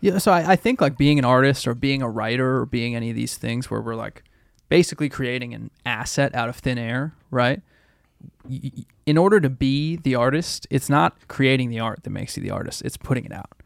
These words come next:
that makes you the artist, right? To be a writer, it's not writing that, that makes you a writer. It's, it's putting out the piece. And so it's so easy to get caught up in, like, being a perfectionist about your work, like, in music. Like, so many people are like that, and I've been like that a million times, but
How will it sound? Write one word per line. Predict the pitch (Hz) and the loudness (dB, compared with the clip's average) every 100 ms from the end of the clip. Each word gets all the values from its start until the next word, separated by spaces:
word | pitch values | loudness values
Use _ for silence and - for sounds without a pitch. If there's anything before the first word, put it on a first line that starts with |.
| _ _ _ | _ _ _
that | - - | -8 -8
makes | - - | -10 -8
you | - | -10
the | - | -8
artist, | - - 113 | -12 -10 -6
right? | 117 - | -6 -4
To | 123 | -4
be | 156 185 | 2 4
a | 156 | 4
writer, | 127 131 131 104 107 _ _ | 6 4 2 -2 -6 _ _
it's | - - | -8 2
not | 147 151 120 | 4 4 2
writing | 123 131 104 - _ _ _ _ | 0 -2 -4 -16 _ _ _ _
that, | - 110 _ - | -4 -4 _ -10
that | 110 | -8
makes | 117 123 | -8 -8
you | 110 | -6
a | |
writer. | 107 147 135 110 | 2 2 2 0
It's, | 120 - - _ | -4 -6 -10 _
it's | 147 | -10
putting | - 170 165 | -4 0 2
out | 170 165 - _ _ - 135 - | 2 -2 -6 _ _ -16 -8 -2
the | 139 | 0
piece. | 196 - - - - _ _ _ _ _ _ _ - | 0 0 -8 -14 -20 _ _ _ _ _ _ _ 0
And | 151 147 139 | 4 4 2
so | - 147 139 131 127 _ _ _ _ _ _ _ _ _ _ | 4 6 8 4 0 _ _ _ _ _ _ _ _ _ _
it's | 147 139 | 2 2
so | - - 160 165 147 | 0 4 6 6 4
easy | 143 165 | 2 2
to | 147 | 0
get | 127 | -2
caught | - 127 123 | 0 2 2
up | 131 | 0
in, | 123 | -4
like, | 120 | -6
being | - 120 | -4 -6
a | - | -6
perfectionist | - - 113 - 139 143 - | -12 -8 -8 -4 -2 -2 -2
about | 113 117 110 - | 0 0 -2 -4
your | 120 | -6
work, | 117 120 131 | -2 -2 0
like, | 123 | -2
in | 120 | -2
music. | 123 - - | -2 -4 -8
Like, | |
so | - 135 | -6 -2
many | 127 123 | -2 -2
people | - 113 | -4 -2
are | |
like | 113 120 | -2 0
that, | 143 | 0
and | 131 110 | -2 -4
I've | 117 - | -8 -6
been | 123 | -6
like | 117 123 | -6 -6
that | 123 | -6
a | 117 | -4
million | 120 120 | -4 -4
times, | 123 117 120 147 - | -4 -4 -2 -4 -2
but | 123 117 | -2 -2